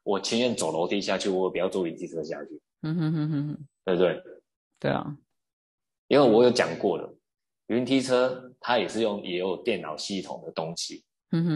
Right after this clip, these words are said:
Speaker 2: 哼。
Speaker 1: 它是在万不得已的状况下使用嘛。
Speaker 2: 嗯。
Speaker 1: 那今天我们避难逃生有个观念嘛，就是
Speaker 2: 嗯哼。
Speaker 1: 如果说可以的话，我一定是走楼梯。
Speaker 2: 嗯哼哼哼。
Speaker 1: 对，这是最重要嘛。如果我，我真的是楼梯没有办法使用，我才用避难逃生设备嘛。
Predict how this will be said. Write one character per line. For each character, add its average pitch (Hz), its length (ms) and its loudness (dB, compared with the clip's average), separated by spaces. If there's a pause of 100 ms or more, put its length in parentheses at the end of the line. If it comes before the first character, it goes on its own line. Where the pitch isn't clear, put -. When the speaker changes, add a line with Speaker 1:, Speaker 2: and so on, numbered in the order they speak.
Speaker 2:
哼。 - 20 -2
Speaker 1:
它 147 140 4
是 151 160 6
在 139 180 6
万 127 220 6
不 127 140 4
得 92 240 4
已 90 160 2
的 85 100 -4 (1200)
状 107 160 2
况 98 140 4
下 92 140 2
使 85 220 -2
用 82 180 0
嘛。 - 80 -12 (360)
Speaker 2:
嗯。 160 60 -2
Speaker 1:
那 147 120 6
今 143 140 4
天 139 120 6
我 104 60 6
们 90 200 0
避 123 140 4
难 110 160 4
逃 95 160 2
生 101 160 0
有 80 80 -2
个 87 120 -2
观 87 260 -2
念 87 200 -6
嘛， - 100 -12 (120)
就 95 100 -6
是 - 120 -8
Speaker 2:
嗯 156 100 -2
哼。 160 260 0 (340)
Speaker 1:
如 135 120 10
果 143 120 8
说 127 200 4
可 107 180 6
以 104 80 8
的 85 100 2
话， 85 320 0
我 95 140 2
一 - 20 2
定 104 100 2
是 98 120 -2
走 76 140 -6
楼 78 160 -4
梯。 78 280 -10 (360)
Speaker 2:
嗯 156 140 -4
哼 151 180 -2
哼 147 200 -4
哼。 151 180 -10
Speaker 1:
对， 110 120 6
这 120 100 8
是 117 260 6
最 117 180 6
重 101 200 4
要 92 160 4
嘛。 78 100 0 (420)
如 127 120 6
果 101 440 4
我， 110 120 4
我 98 80 4
真 139 160 2
的 135 100 4
是 131 220 4
楼 110 200 4
梯 117 200 0
没 113 100 0
有 98 100 0
办 104 140 -2
法 92 80 -2
使 85 220 -10
用， 92 160 -4
我 85 100 -8
才 90 160 0
用 95 220 0
避 101 100 -2
难 90 160 -2
逃 80 160 -2
生 85 160 -6
设 82 160 0
备 82 140 -4
嘛。 76 60 -8